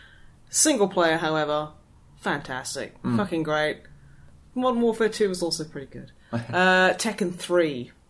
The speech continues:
Speaker 2: Tekken three is good.
Speaker 1: Tekken three was a
Speaker 2: Mm,
Speaker 1: fantastic
Speaker 2: good.
Speaker 1: game. I spent so much time playing that. Crazy amount of time. Uh, Mass Effect series. Basically for the same reasons that
Speaker 2: Mm.
Speaker 1: you've said.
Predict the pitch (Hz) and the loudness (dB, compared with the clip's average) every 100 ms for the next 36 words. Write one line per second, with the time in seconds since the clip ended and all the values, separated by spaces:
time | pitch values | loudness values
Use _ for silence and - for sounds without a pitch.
0 | _ _ - - - 120 117 120 131 113 | _ _ -8 -4 -2 0 -2 2 4 6
1 | 202 208 - 202 202 - 143 202 196 196 | 4 2 0 0 2 2 2 4 4 2
2 | 196 214 208 208 226 190 160 151 151 165 | 2 4 6 4 4 4 2 0 -2 -4
3 | - 190 - - 254 247 247 202 - 185 | -2 -2 0 2 2 2 2 0 -2 -2
4 | 165 170 156 143 135 135 123 98 - - | -4 -4 -6 -6 -8 -8 -8 -8 -12 -20
5 | - - _ - 233 233 196 175 156 123 | -20 -20 _ -2 2 4 2 -2 -4 -6
6 | - 135 107 87 - - - - - 185 | -8 -8 -10 -12 -18 -20 -20 -20 -6 2
7 | 185 185 - - 233 240 - 226 - - | 6 6 6 4 2 2 2 2 2 2
8 | 175 147 90 65 - - _ _ - 180 | 0 0 -4 -8 -10 -10 _ _ -2 0
9 | 180 143 165 170 170 160 165 165 160 156 | 0 -4 -6 0 0 2 0 0 -2 -4
10 | 151 - 104 - - - - | 0 0 -2 -6 -8 -8 -10